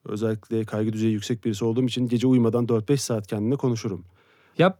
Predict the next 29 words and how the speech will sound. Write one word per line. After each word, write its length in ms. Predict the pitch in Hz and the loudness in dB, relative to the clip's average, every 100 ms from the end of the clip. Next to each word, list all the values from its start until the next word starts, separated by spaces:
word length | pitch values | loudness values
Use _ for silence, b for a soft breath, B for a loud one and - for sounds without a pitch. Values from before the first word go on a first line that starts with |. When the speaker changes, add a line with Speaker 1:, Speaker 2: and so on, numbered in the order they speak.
| 196 | -4
Speaker 2:
burada 360 | 269 247 226 | -2 0 -2
şöyle 260 | 233 226 214 | -2 0 0
bir 60 | - | 2
şey 220 | 196 160 | 2 2
var. 220 | 107 165 - | 0 -4 -2
Ya 200 | 113 113 | 0 0
bu 120 | 117 | 2
gülümseme 640 | 135 143 - 165 185 165 | 2 2 2 0 0 -8
konusuna 420 | - 151 135 175 | -8 -10 -8 -8
takılmış 440 | 143 123 147 143 120 | -6 -8 -8 -4 2
vaziyette 480 | 101 98 95 104 | 4 4 4 0
bu 240 | 98 101 95 _ - | 0 -2 -4 _ -10
kişisel 300 | - 107 104 | 2 4 4
gelişim 300 | 101 - 104 | 2 -2 -8
kitapları. 440 | - 95 95 151 | -4 -2 0 2
İlla 300 | 165 143 139 | 4 4 4
bizi 160 | 139 147 | 2 2
bir 60 | |
güldürecekler. 840 | 139 127 123 113 117 98 98 104 - _ _ _ - | 2 4 4 6 6 4 -2 -2 -10 _ _ _ -10
İşte 180 | 123 104 | -6 -6
kendine 400 | 135 123 123 117 | -6 -8 -8 -6
gülümse, 320 | 110 104 120 | -8 -4 -4
aynaya 300 | 113 113 113 | -4 -6 -8
gülümse, 440 | 107 98 - 104 | -8 -8 -8 -2
bakkala 380 | 110 110 117 113 | 0 2 6 6
gülümse, 480 | 107 98 95 107 104 - _ _ _ _ - | 8 6 4 4 2 0 _ _ _ _ 2
eşine, 320 | 120 127 117 | 4 6 6
dostuna 360 | 117 104 127 113 | 6 6 2 2
gülümse. 460 | 95 87 - 196 | 2 -2 0 0